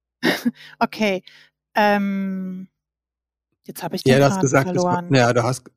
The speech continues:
Speaker 2: ja.
Speaker 1: <laughs>
Speaker 2: Wir können's aber auch so machen, ne? Ja, ähm, Mildi, vielen, vielen Dank. Äh, danke dir für das Teilen von, von den sehr persönlichen Erfahrungen auch, ne? Auch wie du, ähm,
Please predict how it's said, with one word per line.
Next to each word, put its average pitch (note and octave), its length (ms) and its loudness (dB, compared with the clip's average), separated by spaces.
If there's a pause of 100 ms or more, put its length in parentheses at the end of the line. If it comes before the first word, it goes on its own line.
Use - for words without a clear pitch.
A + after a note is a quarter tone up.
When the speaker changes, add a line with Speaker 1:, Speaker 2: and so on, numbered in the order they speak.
Speaker 2:
ja. A2 240 0 (120)
Speaker 1:
<laughs> - 1700 -6
Speaker 2:
Wir - 100 -6
können's D3+ 220 4
aber C#3 180 4
auch C3+ 100 0
so C#3+ 160 0
machen, C3 300 -6
ne? B2+ 220 -4 (720)
Ja, C#3 280 4 (140)
ähm, C3 300 2
Mildi, C3+ 260 6
vielen, F#3 240 2
vielen C#3 200 0
Dank. D#3+ 400 0
Äh, C#3+ 420 -2 (140)
danke C#3+ 380 0
dir B2+ 260 4
für B2+ 180 -2
das A2+ 240 -2
Teilen B2+ 580 -2
von, A2+ 480 -6
von A#2+ 180 -4
den A2+ 140 -2
sehr A#2 140 -2
persönlichen B2 640 -2
Erfahrungen B2+ 600 -2
auch, C#3+ 460 -4
ne? B2 380 -4
Auch - 240 -10
wie A#2 80 -4
du, A2+ 380 -6
ähm, A2 380 -10